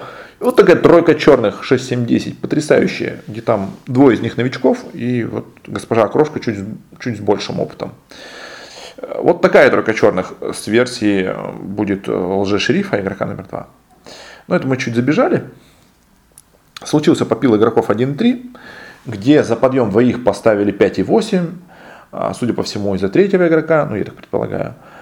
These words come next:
А, мне было интересно, я вот когда смотрел за этой игрой, в чем проблема третьего игрока. Вот в чем проблема третьего? Что он посчитал, что среди один и два есть точно маф? Ну, окей, это, по сути, позиция,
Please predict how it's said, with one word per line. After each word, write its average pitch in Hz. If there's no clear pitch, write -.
А, 98
мне 127
было 131
интересно, 127
я 95
вот 95
когда 92
смотрел 170
за 143
этой 120
игрой, 98
в -
чем 156
проблема 127
третьего 113
игрока. 98
Вот -
в -
чем -
проблема -
третьего? -
Что -
он 160
посчитал, 156
что 151
среди 143
один 143
и 143
два 139
есть 135
точно 139
маф? 202
Ну, 107
окей, 135
это, 120
по 117
сути, 131
позиция, 127